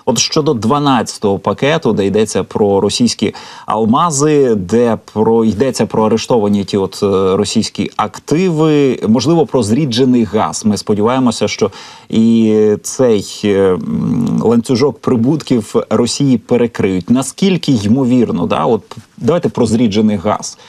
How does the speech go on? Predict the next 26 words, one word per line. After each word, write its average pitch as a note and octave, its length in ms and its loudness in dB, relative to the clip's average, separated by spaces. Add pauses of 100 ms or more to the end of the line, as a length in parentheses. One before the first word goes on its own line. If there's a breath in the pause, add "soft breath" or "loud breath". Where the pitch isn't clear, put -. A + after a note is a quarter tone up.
(220 loud breath)
Наскільки F3 480 0
ймовірно, B2 680 2
що - 180 -2
все-таки A2+ 380 -2
дійдуть A#2 440 0
згоди C3+ 440 0 (180 loud breath)
щодо B2 280 -2
цього A#2 300 0
пункту D3 760 0
і A#2+ 400 2
що A#2+ 280 0
Європа B2 480 0
відмовиться A#2 1080 0 (300 loud breath)
від, A2+ 280 -2
е, G#2+ 460 2 (600)
тих - 260 -4 (140)
прибутків, C3 560 0
які G#2+ 220 0
вони G#2+ 200 2
з - 100 -10
того G#2+ 260 0
мають, B2+ 420 0
з - 80 -10
тих - 240 -4
вигод, A#2 380 2
які G2+ 240 -2